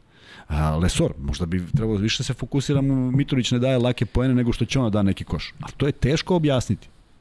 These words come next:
To je teško sad ti da kažeš, „E, ajde sad ovako.” Tako da, još uvek se, bez obzira što, što, što, što je Panter neko koga mi apostrofiramo i koga gledaju svi koji navijaju za Partizan kao potencijalno najboljeg, on će ovo, on će ono,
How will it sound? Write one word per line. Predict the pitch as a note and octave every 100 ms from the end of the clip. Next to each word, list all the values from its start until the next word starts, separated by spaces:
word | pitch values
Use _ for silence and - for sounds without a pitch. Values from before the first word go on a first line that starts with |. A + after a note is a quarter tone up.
| _ _
To | -
je | D#2
teško | - G2+ A#2+
sad | - B2
ti | C3+
da |
kažeš, | B2+ C#3 C3+ - -
„E, | C3 D3
ajde | A#2+
sad | - G#2+
ovako.” | F#2 D#2 - - - - - - - - - - -
Tako | D3 -
da, | E3+ G#2 - - -
još | G2+ -
uvek | G3+ G3
se, | - C#3+ -
bez | - A2
obzira | C3 F3+ F3
što, | B2+ - A#2
što, | - - A2 -
što, | - G#2 G2+ G2+
što | - G2+
je |
Panter | - B2+ C#3+ G#2+
neko | A2+ B2 A#2+
koga | - G#2+ G2+
mi | A2+ A#2+ G2
apostrofiramo | F#2 - - A2 A2+ C3+ A2+
i | G2+
koga | G2+ F#2+
gledaju | F#2+ B2+ A#2+ F#2+ E2+ -
svi | - B2 D3 G#2+
koji | - G#2
navijaju | G2 G#2+ B2+
za | G2 F#2
Partizan | - - B2 B2 G2+
kao | G#2+ G2 F2+ D2+
potencijalno | - A2 - G#2+ - G2 F#2+ E2+ D#2 D#2 E2 E2+ - - -
najboljeg, | G#2 A#2+ G#2+ G2+ F#2+ F2
on | A2+
će | G2+ G#2+
ovo, | A2 G2+
on | G#2
će | -
ono, | G#2 C3